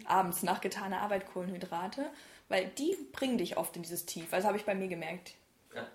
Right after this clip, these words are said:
Speaker 2: Ich wollte gerade sagen, die keine Kohlenhydrate, da hätte ich fast widersprochen, aber bis jetzt bin ich ja noch viel deiner Meinung.
Speaker 1: Ja.
Speaker 2: Ist nicht so
Speaker 1: Also nicht unbedingt richtig viel Pommes mittags oder Spaghetti oder so. Ich, das bringt dich richtig
Speaker 2: Ja.
Speaker 1: in dieses Tief.
Speaker 2: Ach, genau. Und was eben auch, vegan heißt nicht automatisch gesund.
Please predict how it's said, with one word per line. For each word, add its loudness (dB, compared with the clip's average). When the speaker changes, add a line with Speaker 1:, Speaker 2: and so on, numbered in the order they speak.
Speaker 2:
Ich -2
wollte 6
gerade 4
sagen, 4
die -4
keine 0
Kohlenhydrate, 0
da 2
hätte 2
ich -12
fast 2
widersprochen, 0
aber -2
bis -18
jetzt 2
bin 6
ich 2
ja 4
noch 2
viel 4
deiner 10
Meinung. 6
Speaker 1:
Ja. 0
Speaker 2:
Ist -16
nicht -10
so 4
Speaker 1:
Also 6
nicht 4
unbedingt -2
richtig -4
viel 2
Pommes 0
mittags 0
oder 0
Spaghetti 2
oder 6
so. 0
Ich, -2
das 0
bringt 0
dich -4
richtig 0
Speaker 2:
Ja. -2
Speaker 1:
in -6
dieses -6
Tief. -8
Speaker 2:
Ach, -6
genau. -4
Und 0
was -2
eben 2
auch, 4
vegan 6
heißt 2
nicht -2
automatisch 2
gesund. -2